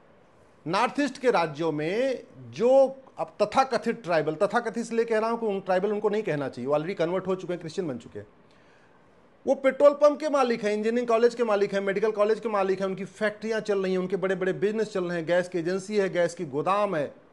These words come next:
अरबपति हैं, करोड़पति हैं, इसके बावजूद उनको इनकम टैक्स नहीं लिया जाता।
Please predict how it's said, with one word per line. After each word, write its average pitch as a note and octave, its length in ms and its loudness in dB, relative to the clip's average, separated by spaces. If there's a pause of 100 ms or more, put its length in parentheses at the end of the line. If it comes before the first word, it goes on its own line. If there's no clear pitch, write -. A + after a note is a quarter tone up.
(140)
अरबपति D#4 640 4
हैं, D#3+ 460 -4 (100)
करोड़पति C4+ 640 4
हैं, C#3 240 -6 (140)
इसके G3 240 -2
बावजूद F#3+ 500 0
उनको G#3 420 -4
इनकम F#3+ 320 -6
टैक्स G3 240 -6
नहीं G3+ 120 -8
लिया G3+ 180 -6
जाता। A#2 360 -10